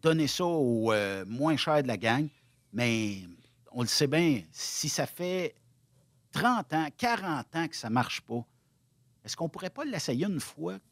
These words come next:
Comme tu disais tantôt, le système, on va prendre le trois, quatre, cinq,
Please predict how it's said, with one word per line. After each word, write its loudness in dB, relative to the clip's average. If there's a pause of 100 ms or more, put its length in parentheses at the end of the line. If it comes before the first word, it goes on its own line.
Comme 4
tu -10
disais -4
tantôt, -2
le -8
système, -10
on -4
va 0
prendre -4
le 0
trois, 0
quatre, -4
cinq, 0